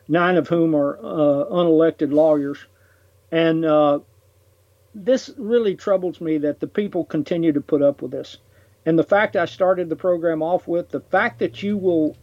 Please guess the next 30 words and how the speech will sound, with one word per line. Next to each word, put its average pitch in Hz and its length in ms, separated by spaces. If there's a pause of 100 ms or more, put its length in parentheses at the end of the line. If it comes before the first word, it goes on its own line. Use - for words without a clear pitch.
(600)
and 147 240 (280)
you 180 160
will 160 140
accept 226 440
from 170 220
government 147 460
that 175 260
which 165 200
you 170 120
would 151 160
not 175 180
accept 160 420
from 143 140
a 131 80
family 185 400
member, 190 340
from 143 240
your 131 120
preacher, 202 600 (320)
from 151 200
your 139 100
banker, 190 580 (300)
or 151 140
from 156 200
your 135 140
neighbor, 196 480 (340)
or 156 120
your 151 160
good 185 260
friends. 156 460